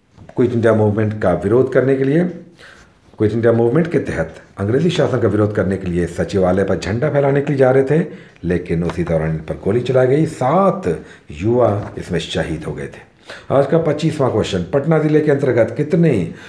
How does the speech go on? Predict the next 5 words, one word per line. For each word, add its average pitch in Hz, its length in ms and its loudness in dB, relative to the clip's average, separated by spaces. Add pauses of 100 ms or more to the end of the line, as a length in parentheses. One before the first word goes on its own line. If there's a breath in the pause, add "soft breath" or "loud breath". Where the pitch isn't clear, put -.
(200 loud breath)
विधानसभा 196 1000 4
के 196 220 0
क्षेत्र - 580 -2
आते 85 280 -2
हैं? - 240 -12